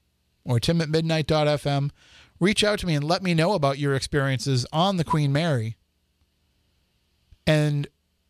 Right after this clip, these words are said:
either I can share those stories as part of this, this event, or they're, they want to have some of the people actually sharing their story. So obviously, if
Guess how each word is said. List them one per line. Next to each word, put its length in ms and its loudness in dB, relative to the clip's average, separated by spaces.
either 300 2
I 220 0
can 380 -2
share 320 2
those 220 -2
stories 500 -2
as 160 -2
part 300 0
of 120 -2
this, 220 0
this 260 -4
event, 360 0
or 440 2
they're, 320 0
they 220 0
want 320 0
to 80 -2
have 280 -2
some 220 0
of 80 0
the 60 -2
people 560 0
actually 580 -4
sharing 420 2
their 120 0
story. 300 0
So 300 2
obviously, 480 0
if 240 -8